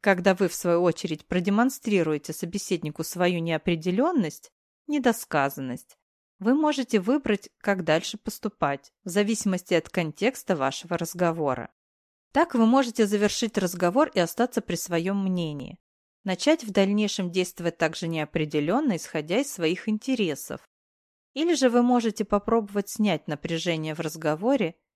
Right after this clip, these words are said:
и выйти на взаимовыгодный, взаимоприемлемый результат. Для этого полезно использовать прием смещения фокуса внимания.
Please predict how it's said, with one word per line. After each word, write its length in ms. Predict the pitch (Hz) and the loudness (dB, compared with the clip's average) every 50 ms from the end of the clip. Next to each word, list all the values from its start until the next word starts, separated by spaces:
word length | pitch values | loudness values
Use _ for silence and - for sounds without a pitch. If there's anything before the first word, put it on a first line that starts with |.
| _ - | _ -8
и 80 | 214 196 | -6 -4
выйти 420 | 190 277 302 294 - 233 202 - - | 0 0 -2 0 0 -2 -2 -2 -2
на 400 | - 196 202 202 196 196 - - _ - | -4 -2 0 0 0 -2 -4 -8 _ -12
взаимовыгодный, 1080 | 180 - 202 214 220 220 214 214 208 - - 233 190 - 151 131 - - 131 147 - _ _ _ _ _ - | -6 -2 0 0 2 2 2 0 -2 0 -2 -2 -2 0 -4 -6 -6 -6 -12 -12 -14 _ _ _ _ _ -12
взаимоприемлемый 1300 | 175 156 - 175 185 190 196 185 180 165 - _ - 180 185 170 156 156 175 208 226 226 208 190 180 175 160 | -8 -4 -2 0 0 0 -2 -2 -4 -6 -8 _ -6 -2 -2 -2 -2 -2 -2 0 0 0 0 0 -2 -4 -4
результат. 760 | 160 151 - 160 151 151 - - 151 135 120 - _ - _ _ _ _ _ _ _ _ _ _ _ _ _ _ _ _ - | -6 -4 -2 -2 -4 -4 -4 -6 -6 -6 -6 -6 _ -18 _ _ _ _ _ _ _ _ _ _ _ _ _ _ _ _ -6
Для 180 | 175 185 226 | 0 2 4
этого 300 | 294 339 339 285 226 196 | 4 4 4 4 2 2
полезно 480 | 185 - 202 190 202 233 247 233 220 202 | 4 4 2 4 4 4 2 2 0 -4
использовать 580 | - - - 247 254 240 220 208 196 190 - _ | -4 -2 0 2 2 2 2 0 -2 -2 -4 _
прием 520 | - - 196 185 175 196 226 269 311 294 - _ | -6 -2 -2 -2 0 0 0 0 0 -2 -8 _
смещения 840 | - - - 190 180 - - - - 165 170 196 220 247 262 269 262 | -10 -4 -2 -2 0 -2 -2 -2 -2 -2 0 2 2 2 2 0 -2
фокуса 540 | - - - 175 156 - 202 - - 208 196 | -4 -2 0 0 0 0 -2 -4 -2 -2 0
внимания. 880 | 196 214 220 240 214 185 160 147 135 135 135 135 135 131 131 139 160 | 2 2 2 4 4 2 2 0 -2 -2 -6 -8 -8 -8 -10 -12 -14